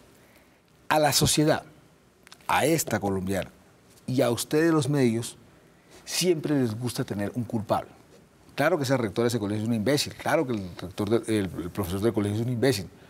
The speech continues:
Entonces, pero la sociedad quiere decir, "Esos son los culpables de la muerte de, del muchacho". Y eso no es así, Álvaro. Ese es el reflejo de lo que es nuestra sociedad,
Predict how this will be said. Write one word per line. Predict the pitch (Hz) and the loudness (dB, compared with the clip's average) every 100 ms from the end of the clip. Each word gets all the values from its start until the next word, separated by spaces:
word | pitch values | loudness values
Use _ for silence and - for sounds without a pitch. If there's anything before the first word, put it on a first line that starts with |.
| - - - - - - | -20 -20 -20 -20 -20 -6
Entonces, | 131 127 143 175 | -4 -2 -2 -2
pero | 160 135 | 0 0
la | 123 | 0
sociedad | 135 120 143 | -2 0 0
quiere | 160 180 | 0 0
decir, | 165 175 160 - | 0 -2 -2 -2
"Esos | 165 185 | 0 0
son | 196 | 0
los | 196 | 0
culpables | 160 135 139 160 147 | 0 -2 0 -2 -2
de | 127 | -2
la | 104 | -2
muerte | 107 107 101 | -4 -4 -2
de, | 120 110 | -2 -2
del | 101 | -8
muchacho". | 98 87 - - - _ _ _ - - - | -10 -10 -12 -12 -20 _ _ _ -20 -20 -4
Y | 123 | 0
eso | 120 127 | 2 2
no | 131 127 | 2 2
es | 127 | 0
así, | 117 113 | -2 -4
Álvaro. | 90 - - - - - - - _ _ - | -6 -8 -16 -20 -20 -20 -20 -20 _ _ -6
Ese | - 175 196 | 0 2 2
es | 185 | 2
el | 175 143 | 0 2
reflejo | 123 117 139 160 165 220 - | 2 2 4 4 2 -2 -6
de | 120 123 | -2 0
lo | 113 | 0
que | - 110 | -2 -4
es | 131 | -4
nuestra | 135 151 170 - 131 | 0 0 0 -2 -6
sociedad, | 127 110 110 98 | -6 -6 -6 -8